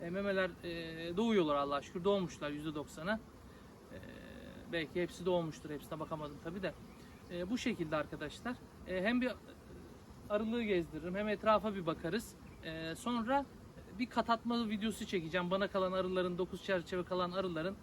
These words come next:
Hem bir genel durumuna bakacağız. Ne zaman ben kat atıyorum, işte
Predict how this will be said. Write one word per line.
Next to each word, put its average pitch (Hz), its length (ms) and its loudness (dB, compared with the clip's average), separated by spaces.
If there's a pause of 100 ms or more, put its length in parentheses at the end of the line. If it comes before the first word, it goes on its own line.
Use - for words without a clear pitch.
(240)
Hem 226 200 6
bir 233 220 2
genel 220 400 6
durumuna 226 320 4
bakacağız. 180 440 4
Ne 202 180 6
zaman 190 320 4
ben 170 120 4
kat 175 220 -2
atıyorum, 160 460 -2
işte 175 340 -2